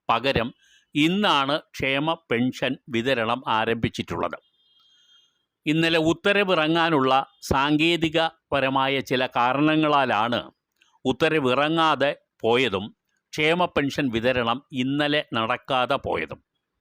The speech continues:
ഇന്നു മുതൽ ക്ഷേമ പെൻഷൻ വിതരണം ആരംഭിച്ചിട്ടുണ്ട്. ഇന്ന്,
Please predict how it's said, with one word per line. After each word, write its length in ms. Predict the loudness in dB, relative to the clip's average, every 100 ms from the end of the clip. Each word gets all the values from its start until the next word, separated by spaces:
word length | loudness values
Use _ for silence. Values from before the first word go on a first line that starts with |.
| _ _ _ _ _ _ _
ഇന്നു 240 | -2 0 0
മുതൽ 280 | 0 2 0 -4 -12
ക്ഷേമ 480 | -8 -2 -2 0 -2 -4 -6
പെൻഷൻ 460 | -4 -4 -2 -4 -4 -6
വിതരണം 540 | -2 0 2 2 -2 -2 -4
ആരംഭിച്ചിട്ടുണ്ട്. 800 | -2 -2 -4 -6 -8 -8 -8 -10 -12 _ _ _ _ _ _ _ _ _ _ _
ഇന്ന്, 400 | -2 0 0 0